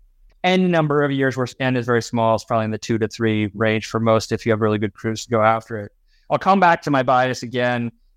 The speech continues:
I think the longer tent pole here is actually the valid use case that incentivizes people to come back and continually reuse a product in the crypto space. That's the part that feels further away for me. It's not the technology side.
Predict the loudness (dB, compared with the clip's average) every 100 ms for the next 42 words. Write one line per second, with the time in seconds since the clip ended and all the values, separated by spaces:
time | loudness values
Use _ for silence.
0 | 2 4 4 2 2 2 2 2 -2 -2
1 | -6 -4 -2 -2 -2 -4 -2 -4 -6 _
2 | _ _ -6 -2 2 0 0 2 2 2
3 | 4 4 4 2 -4 0 -2 0 -2 -2
4 | -2 -4 2 2 2 -4 -6 -6 -8 -6
5 | 0 2 2 0 -8 -8 -6 -8 -2 0
6 | 2 2 2 -2 -2 -2 -4 -10 -12 -4
7 | -4 0 2 2 0 -6 -8 -8 -8 -6
8 | -6 -6 -6 -6 -12 _ _ 2 2 4
9 | 0 4 2 2 -2 2 2 2 0 0
10 | 2 2 0 -2 -2 -2 0 0 -2 -6
11 | -12 _ -8 0 2 2 0 0 0 0
12 | 0 -2 -2 0 0 0